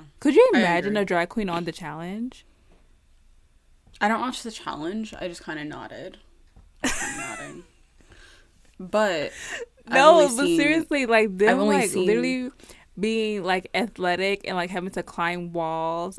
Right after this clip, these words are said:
Speaker 1: and, like,
Speaker 2: In
Speaker 1: climb
Speaker 2: drag.
Speaker 1: mountains.
Speaker 2: In drag.
Speaker 1: I mean, drag is not, it wouldn't, they wouldn't have to be in drag, but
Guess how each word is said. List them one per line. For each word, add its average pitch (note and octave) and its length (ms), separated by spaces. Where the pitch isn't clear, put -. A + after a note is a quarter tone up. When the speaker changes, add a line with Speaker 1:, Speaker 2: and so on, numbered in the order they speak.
Speaker 1:
and, F3+ 120
like, D#3+ 520
Speaker 2:
In G#3+ 180
Speaker 1:
climb F#3 200
Speaker 2:
drag. D3+ 160
Speaker 1:
mountains. G3+ 840
Speaker 2:
In F3+ 260
drag. E3+ 640
Speaker 1:
I A3+ 40
mean, A#3 240
drag F#3+ 300
is F#3 120
not, - 220
it - 80
wouldn't, - 380
they F3+ 120
wouldn't E3+ 200
have G3+ 120
to - 80
be G3+ 80
in B3+ 80
drag, - 440
but - 240